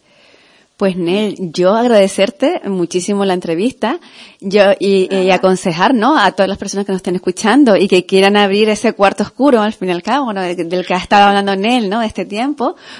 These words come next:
Speaker 1: pues puede contactar con ella, como ella bien decía, ¿no? en el seis cinco dos,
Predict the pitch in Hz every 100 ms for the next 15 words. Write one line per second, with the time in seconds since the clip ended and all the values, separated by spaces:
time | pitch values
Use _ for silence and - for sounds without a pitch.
0 | - - 208 - 196 190 208 208 190 190
1 | 185 - 170 202 202 175 180 170 180 190
2 | 185 185 214 226 196 214 233 202 175 175
3 | - 208 214 - 220 202 202 220 240 302